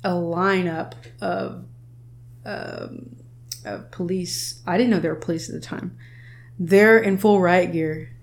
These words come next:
and they have a, a, a giant truck that looks like it's from the army.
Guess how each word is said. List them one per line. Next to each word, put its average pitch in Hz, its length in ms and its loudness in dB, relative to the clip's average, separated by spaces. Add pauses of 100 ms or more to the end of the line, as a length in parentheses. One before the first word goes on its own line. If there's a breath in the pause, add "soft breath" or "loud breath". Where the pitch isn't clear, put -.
(200)
and 175 140 2
they 175 140 2
have 180 460 -2
a, 175 400 -4 (420)
a, 175 300 -6 (1500)
a 226 80 10
giant 240 480 6
truck 262 300 8
that 220 80 8
looks 233 220 8
like 220 100 8
it's 226 120 2
from 240 120 10
the 240 80 12
army. 240 460 12